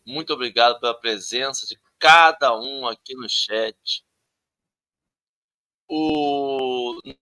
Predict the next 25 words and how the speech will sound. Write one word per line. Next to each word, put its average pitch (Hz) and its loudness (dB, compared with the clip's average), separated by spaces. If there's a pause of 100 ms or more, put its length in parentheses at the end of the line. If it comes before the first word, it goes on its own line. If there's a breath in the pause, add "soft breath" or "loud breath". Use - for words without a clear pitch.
no 151 -8
chat, - 2
no 147 -6
link 151 -8
tá 143 2
passando 131 0
aí 131 -2
pra 117 -2
gente 123 -8 (400)
o 131 -10 (180)
texto 139 -4 (120)
do 120 -10 (480)
atendimento 143 -2
fraterno. 131 4 (960)
Funciona, 127 0
só 165 4
mandar 139 2
uma 127 -4
mensagenzinha, 127 -6
que - -8
a 123 -6
gente 127 -6
manda 139 -2
a 131 -6
mensagem 120 -4